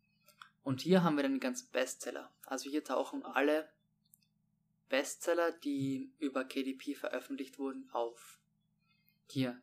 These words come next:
z-, Nummer zweihundertfünfundfünfzig in Büchern. Köstliche Skür-Rezepte zum Abnehmen. Oder hier sogar ein Taschenbuch, dürfte es sein. Können wir ja mal anklicken. Was ist denn das?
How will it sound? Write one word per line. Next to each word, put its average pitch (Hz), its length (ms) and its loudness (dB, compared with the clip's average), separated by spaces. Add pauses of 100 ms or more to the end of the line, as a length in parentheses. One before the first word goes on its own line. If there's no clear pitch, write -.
z-, - 280 -10
Nummer 131 300 0
zweihundertfünfundfünfzig 135 1400 -2
in 131 180 -2
Büchern. - 500 -6 (920)
Köstliche 135 480 -2
Skür-Rezepte 139 840 -2
zum - 220 -10
Abnehmen. 131 600 -8 (800)
Oder 139 180 4
hier 139 180 2
sogar 127 260 -2
ein 123 240 2
Taschenbuch, - 720 -6 (160)
dürfte - 260 -6
es - 200 -6
sein. 196 360 0 (2000)
Können 269 180 -10
wir - 40 -6
ja 127 80 -6
mal - 140 -2
anklicken. 180 680 0 (2500)
Was - 140 -10
ist - 200 -8
denn 139 100 -6
das? - 340 -8